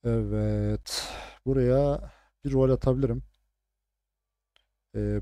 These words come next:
peri imhacı, peri savaşçı, efsuncu falan diyor. Evet. Şayvanayı bulduk. Dörde çıkacağız bir sonraki el. Ee, gold'umuzu koruyalım. Oluşturulmayan rastgele bir amblem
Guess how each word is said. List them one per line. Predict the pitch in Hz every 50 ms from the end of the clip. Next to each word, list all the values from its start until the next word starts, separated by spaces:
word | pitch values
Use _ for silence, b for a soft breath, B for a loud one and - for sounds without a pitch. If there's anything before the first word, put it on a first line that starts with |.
| - -
peri | 127 120 117 120 120 120
imhacı, | 107 98 107 104 98 98 95 - 117 117
peri | - - 113 110 113
savaşçı, | - - - 104 98 95 92 - - - - - 107 117 123 127 131 131 - _ _ _ _ _ _
efsuncu | 147 120 110 - - - - 107 101 - 113
falan | - - 104 104 104 101 98 92
diyor. | 92 98 107 120 131 - - b b b b b b b b _ -
Evet. | 175 135 120 113 101 92 95 107 98 - - -
Şayvanayı | - - - - 123 117 113 110 107 104 98 95 104 113 110
bulduk. | 104 98 98 - - -
Dörde | 107 107 107 104 110 104
çıkacağız | - - - 104 - 95 92 90 -
bir | -
sonraki | - - 98 95 92 _ - 123
el. | 131 - - - _ _ _ _ _ _ _ _ _ _ _ _ _ _ _ _ _ -
Ee, | 107 101 101 98 98 95 98
gold'umuzu | 107 120 147 156 156 147 143 139 131 139 156 -
koruyalım. | - 147 131 123 110 101 107 127 - _ _ _ _ _ _ _ _ _ _ _
Oluşturulmayan | - 123 127 127 - - - 139 139 156 165 156 139 120 110 101 98 98 101
rastgele | 113 135 147 - - - - 120 110 113 -
bir | 127 127 - - _ -
amblem | 127 131 139 127 127 147 160 170 -